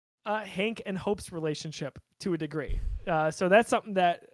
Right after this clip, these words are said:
uh, I don't know if it's just because I have a daughter myself, but you kinda start to, to see these things from a little bit different perspective. So I, I think it's all just, it's beautiful.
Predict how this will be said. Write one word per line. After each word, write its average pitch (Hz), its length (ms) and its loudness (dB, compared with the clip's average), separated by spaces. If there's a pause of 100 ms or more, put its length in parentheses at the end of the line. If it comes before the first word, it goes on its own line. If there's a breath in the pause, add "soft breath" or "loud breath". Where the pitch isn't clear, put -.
(100)
uh, 170 420 2
I 202 140 4
don't 233 120 8
know 240 100 12
if 208 80 4
it's 202 100 -2
just 202 200 0
because 202 340 0
I 175 280 0
have 185 220 2
a - 20 -2
daughter 185 260 6
myself, 208 500 0 (240 soft breath)
but 214 100 -6
you 196 140 -4
kinda 233 240 -2
start 208 320 -2
to, 180 320 2
to 170 160 -4
see 190 280 -4
these 165 220 -2
things 165 260 -6
from 165 160 -6
a 170 40 -2
little 330 260 -2
bit 240 160 0
different 180 260 -4
perspective. - 560 -8 (640)
So 165 80 0
I, 185 220 4
I 202 60 2
think 190 100 2
it's 185 140 0
all 160 140 6 (100)
just, - 200 -6 (220)
it's 190 160 4
beautiful. - 480 0